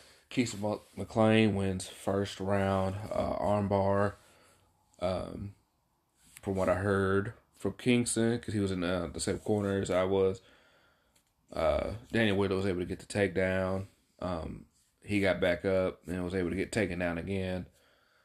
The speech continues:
And then he was able to set up, up the armbar, got the armbar, got the tap. Um, and I'll say this now, and then I'll mix it in with everything else too.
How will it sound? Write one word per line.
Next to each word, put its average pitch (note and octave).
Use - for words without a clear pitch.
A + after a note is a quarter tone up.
And F#2
then F2+
he G2+
was F2+
able F2+
to F2+
set F#2+
up, F2+
up F2
the E2
armbar, E2+
got -
the -
armbar, E2+
got -
the -
tap. -
Um, G2+
and A#2+
I'll G#2+
say D3
this B2+
now, B2+
and G#2+
then G#2
I'll G2+
mix C3+
it G#2
in G#2
with G2+
everything G2+
else G2
too. A#2+